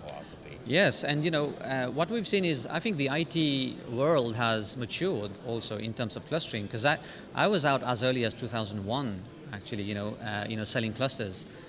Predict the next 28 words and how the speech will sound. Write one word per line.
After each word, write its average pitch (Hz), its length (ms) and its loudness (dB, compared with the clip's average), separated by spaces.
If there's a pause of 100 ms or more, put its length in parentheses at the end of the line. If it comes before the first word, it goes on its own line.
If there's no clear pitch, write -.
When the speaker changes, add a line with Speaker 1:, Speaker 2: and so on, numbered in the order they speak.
(160)
Speaker 2:
And, 113 320 0
um, 110 420 4 (220)
you 127 80 -4
know, 110 80 -2
working 131 300 2
with 131 120 0
clusters 117 480 0
back 117 160 4
at 110 100 -2
Ericsson, 123 460 -2
and 107 100 -4
then 110 120 -2
I 104 80 -2
joined 113 260 -2
MySQL 107 380 0
in 107 80 -2
two 101 100 -10
thousand 104 300 -4
three, 131 320 -4 (400)
and 107 120 -2
that 113 160 2
was, 110 300 0
uh, 110 300 2
we 120 160 4
actually, 113 320 2
you 113 220 -2
know, 104 80 -2
we, 120 180 -4